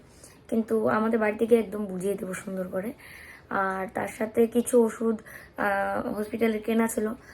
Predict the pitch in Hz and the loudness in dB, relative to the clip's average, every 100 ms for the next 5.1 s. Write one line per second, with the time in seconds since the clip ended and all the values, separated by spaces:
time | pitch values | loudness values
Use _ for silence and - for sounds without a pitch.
0 | - - 202 208 214 233 226 214 220 233 | -20 0 2 4 4 6 6 6 4 6
1 | 233 226 214 208 214 220 208 196 202 202 | 4 4 0 0 -2 0 0 0 -2 -2
2 | 214 214 190 220 208 202 - - - - | 0 0 2 2 2 -2 -14 -20 -12 -8
3 | 190 208 - 220 214 208 214 214 208 226 | -6 -6 -6 -2 -2 0 -2 -2 -2 -2
4 | 214 196 196 196 202 196 196 202 196 - | -4 -2 -2 2 2 2 -2 -4 -8 -10